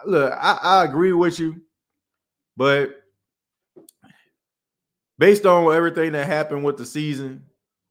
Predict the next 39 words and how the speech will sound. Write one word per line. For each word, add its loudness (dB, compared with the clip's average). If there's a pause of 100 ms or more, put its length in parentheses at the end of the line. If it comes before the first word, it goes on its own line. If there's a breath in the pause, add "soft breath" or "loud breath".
(160)
you -10
know, -6 (180)
for -4
them -2
to -4
be -4
in -2
that -2
position, -10 (1080)
once -4
again, -6
I'm -8
proud 0
of -8
this -12
team. -14 (840)
I'm -8
not, 2
I'm -4
not 2
on 0
that 0
woulda, 0
shoulda, -6
coulda -6
type -10
stuff -14
tonight. -20 (880)
Um, -10
you 2
know, 2
I'm 0
not, -2
I'm -4
not, -2
<laughs> -
you -4
know, 2
like, 4